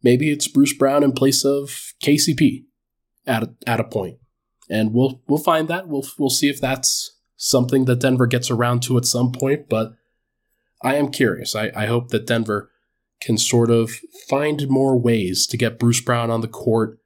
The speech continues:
with Jokic. He's been staggering with the second unit too, uh, even when he's a starter. I'm not sure if that's what he should do all the time, but especially without Bones Hyland out there,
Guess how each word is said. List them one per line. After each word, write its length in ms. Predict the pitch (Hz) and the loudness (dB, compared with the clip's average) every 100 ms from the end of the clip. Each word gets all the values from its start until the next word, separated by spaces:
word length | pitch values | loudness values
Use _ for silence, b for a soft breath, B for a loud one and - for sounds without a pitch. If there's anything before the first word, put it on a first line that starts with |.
| _ _ _ - | _ _ _ -4
with 320 | 104 131 131 | 2 2 2
Jokic. 520 | 113 104 - 107 - - _ _ _ _ _ _ - | 0 0 -2 -4 -4 -10 _ _ _ _ _ _ -2
He's 220 | 127 120 | 0 0
been 140 | 113 | 0
staggering 600 | 110 135 131 135 131 123 | 0 0 0 2 4 4
with 140 | 120 120 | 4 2
the 60 | |
second 340 | - 117 117 113 | 0 0 0 0
unit 340 | 113 107 - | 0 0 -2
too, 360 | - 107 104 _ _ _ _ _ _ _ _ | -2 -2 -4 _ _ _ _ _ _ _ _
uh, 220 | 120 104 98 | -2 -2 0
even 280 | 120 120 117 | 2 2 2
when 140 | 110 | 2
he's 160 | 117 98 | 0 0
a 60 | |
starter. 500 | 95 107 101 101 95 _ _ _ _ _ _ _ _ _ - | -2 -2 -2 -2 -6 _ _ _ _ _ _ _ _ _ 0
I'm 120 | 131 | 2
not 140 | 139 | 2
sure 260 | - 120 127 | 2 4 4
if 200 | 151 - | 2 -2
that's 300 | 160 156 - | -2 -2 0
what 140 | 165 | -2
he 160 | 160 180 | 0 -2
should 180 | - 170 | 0 2
do 120 | 175 | 2
all 100 | 175 | 2
the 100 | 170 | 0
time, 280 | - 180 185 | 0 0 0
but 100 | 113 | -2
especially 420 | - 131 120 120 | 0 0 2 0
without 320 | 107 107 110 | 0 -2 -2
Bones 240 | 107 101 - | -4 -4 -4
Hyland 300 | 104 113 117 | -2 0 0
out 200 | 117 120 | 0 0
there, 260 | 120 123 | -2 -2